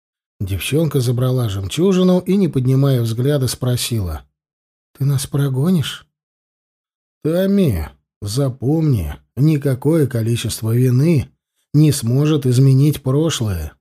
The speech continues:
и никакое количество тревоги не изменит твоё будущее», — поделился мудростью. После паузы тишины она призналась:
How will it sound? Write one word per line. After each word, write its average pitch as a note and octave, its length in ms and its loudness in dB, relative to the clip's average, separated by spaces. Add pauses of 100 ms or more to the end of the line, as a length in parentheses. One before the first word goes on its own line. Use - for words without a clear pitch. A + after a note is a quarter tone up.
(220)
и C3+ 120 0
никакое D3+ 560 0
количество D3+ 640 0
тревоги D3+ 500 2
не C#3+ 240 4
изменит D3+ 480 2
твоё C#3+ 320 0
будущее», — G#2+ 800 -2 (560)
поделился A#2 600 -4
мудростью. F2 800 -6 (1080)
После C#3 440 2
паузы F#2 500 -4
тишины D3+ 500 -2
она F#3+ 160 2
призналась: A#2+ 840 -2